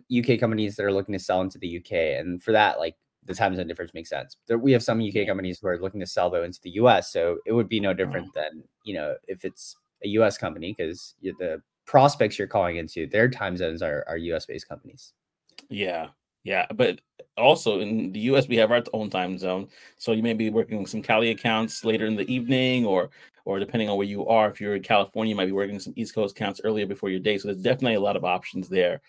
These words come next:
Speaker 2: All right, so we're gonna be wrapping up very soon. The comments are coming quickly, but I'm, again, I wanna be respectful of the time of my guest, of our guest, 'cause this is our community here.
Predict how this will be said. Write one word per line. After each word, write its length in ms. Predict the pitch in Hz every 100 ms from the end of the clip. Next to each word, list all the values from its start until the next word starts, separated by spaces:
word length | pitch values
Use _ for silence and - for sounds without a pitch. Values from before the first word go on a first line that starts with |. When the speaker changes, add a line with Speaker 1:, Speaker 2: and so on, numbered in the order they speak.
| - - _
Speaker 2:
All 160 | 101 98
right, 180 | 95 90
so 120 | 113
we're 80 | 160
gonna 100 | 190
be 100 | 156
wrapping 300 | 135 131 135
up 100 | 117
very 200 | 123 123
soon. 300 | - 131 120
The 100 | 107
comments 320 | 123 135 143
are 40 | 135
coming 280 | 131 123
quickly, 340 | 113 127 117 123
but 120 | 104
I'm, 100 | 87
again, 200 | 92 104
I 40 |
wanna 140 | 101 95
be 80 | 92
respectful 460 | 92 104 98 90
of 60 | 90
the 60 |
time 120 | - 92
of 60 |
my 140 | 90 87
guest, 440 | 107 101 - - _ _ _ -
of 120 | 98
our 200 | 117 135
guest, 460 | 98 90 - - -
'cause 140 | - 95
this 80 | -
is 100 | 92
our 160 | 90
community 480 | - 95 92 90 87
here. 260 | 101 120